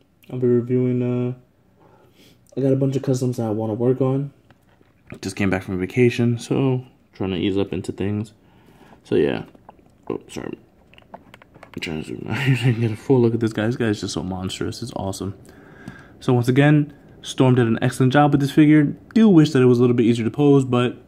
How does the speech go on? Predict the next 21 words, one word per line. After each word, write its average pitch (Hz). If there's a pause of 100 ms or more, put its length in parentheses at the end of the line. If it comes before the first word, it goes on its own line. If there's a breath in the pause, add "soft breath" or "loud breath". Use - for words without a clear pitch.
(680)
once 113
you 110
finagle 104
him, 101
probably 98
get 98
him 98
a 98
little 95
looser, 98 (920 soft breath)
you 113
will 104
not 95
be 101
disappointed. 95
This 117
guy 95
is 98
amazing. 135 (1080 loud breath)
I 139
do, 208